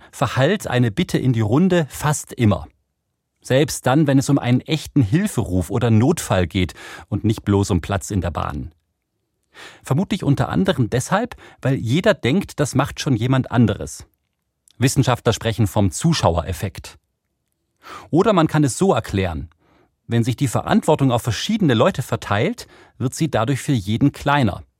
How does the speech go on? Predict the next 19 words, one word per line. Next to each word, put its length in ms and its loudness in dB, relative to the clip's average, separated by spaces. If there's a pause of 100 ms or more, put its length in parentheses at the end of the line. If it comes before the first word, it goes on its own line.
(440)
so 160 -8
dass 180 -2
es 140 -4
nicht 300 0
mehr 180 2
reicht, 340 0
sich 200 -2
einen 160 2
Ruck 240 -2
zu 120 -6
geben. 440 -10 (1080)
Seit 400 0
diesem 240 2
Erlebnis 480 0
mit 100 2
Fahrrad 380 0
in 80 2
der 140 0
S-Bahn 420 0